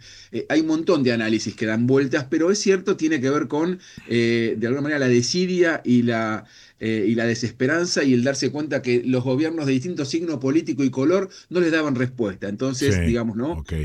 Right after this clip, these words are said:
Speaker 1: Encontraron eco. Pero puntualmente me parece importante destacar esto porque, eh, ¿por, por qué? Porque yo creo que pasada la mitad ya de este mandato, eh,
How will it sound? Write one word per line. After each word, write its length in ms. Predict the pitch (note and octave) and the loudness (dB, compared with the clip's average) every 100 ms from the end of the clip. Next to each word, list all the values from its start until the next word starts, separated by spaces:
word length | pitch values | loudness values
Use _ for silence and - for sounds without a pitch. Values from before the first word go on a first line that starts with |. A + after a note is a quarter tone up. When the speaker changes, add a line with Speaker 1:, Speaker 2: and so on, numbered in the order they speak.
| C#2 | -4
Speaker 1:
Encontraron 640 | A2+ B2 B2 C#3+ D3 C#3+ | -2 0 0 0 -2 -4
eco. 400 | D3 D3 D#3+ E3 - - - - _ | -4 -2 -2 -2 -8 -20 -20 -20 _
Pero 280 | F3 F3 F3+ _ _ _ _ | 2 2 0 _ _ _ _
puntualmente 880 | - G3+ G#3 E4+ C4 D4 C4 A3+ G3+ | -4 -4 -2 0 2 0 0 -2 -4
me 200 | - D3+ | -6 -4
parece 280 | D#3+ G3 A#3+ | -2 -2 -2
importante 340 | G3+ G#3 B3+ D#3+ | -4 -2 -2 -2
destacar 300 | C3 C#3+ C#3 | -4 -2 -2
esto 220 | C3+ C3 | -2 -6
porque, 440 | B2+ B2+ C#3+ C3 _ _ _ _ | -6 -4 -4 -6 _ _ _ _
eh, 600 | - C3+ C3+ C3+ C3 B2+ _ _ _ - | -2 2 4 4 2 -2 _ _ _ -14
¿por, 180 | - | -12
por 180 | - E3+ | -6 -4
qué? 260 | C#3 A2+ G2 - _ - _ - | 0 -2 -4 -14 _ -20 _ -6
Porque 500 | G#3+ G3+ A3+ G#3 G#3 | -4 -2 -2 -2 -4
yo 160 | C3 G3 | -8 -6
creo 140 | A#3+ | -4
que 60 | G3+ | -4
pasada 360 | D#3 D3 A3 | -4 -2 -2
la 100 | F#3 | -2
mitad 400 | C#3 C#3 B2 C#3 | -2 -2 -4 -4
ya 280 | B2+ C3 - - | -6 -6 -6 -6
de 120 | G#2+ | -6
este 180 | B2 A#2 | -4 -4
mandato, 600 | A#2+ B2 G2+ F#2+ C#3+ - _ _ _ | -2 -2 -4 -6 -10 -10 _ _ _
eh, 600 | A2+ A#2 A2+ A2 A2 - | -4 -2 -2 -2 -4 -8